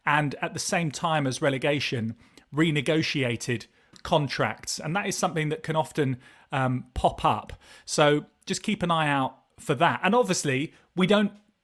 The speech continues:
always learn, or we very rarely learn anything about contracts from Watford because they've got that policy of not announcing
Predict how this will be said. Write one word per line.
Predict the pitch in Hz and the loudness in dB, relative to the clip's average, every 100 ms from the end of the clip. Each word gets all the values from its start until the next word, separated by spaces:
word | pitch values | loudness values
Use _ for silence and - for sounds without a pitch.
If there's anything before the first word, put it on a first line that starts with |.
| _ | _
always | 220 214 165 160 143 | 0 2 2 0 2
learn, | 180 170 113 131 160 | 4 4 4 -2 -4
or | 135 | -6
we | 143 | -6
very | 135 180 170 | 0 2 4
rarely | 135 170 202 170 123 | 2 2 4 2 2
learn | 123 143 131 | 2 2 2
anything | 135 190 190 - - 147 | 4 4 2 -4 -10 -2
about | 147 151 - | 2 2 0
contracts | - 160 - 160 - - - - _ _ _ | -2 -2 0 0 0 -10 -10 -16 _ _ _
from | - 180 160 | 0 2 4
Watford | 165 - - 110 | 2 0 -4 -4
because | 139 143 131 | -4 -6 -2
they've | 143 | -2
got | 139 151 | -2 -4
that | 147 | -4
policy | - 160 147 151 | -2 0 0 -2
of | 135 | -2
not | 147 160 - - | 0 0 -2 -8
announcing | 151 151 147 - - 135 135 | -4 -2 -4 -4 -2 -2 -2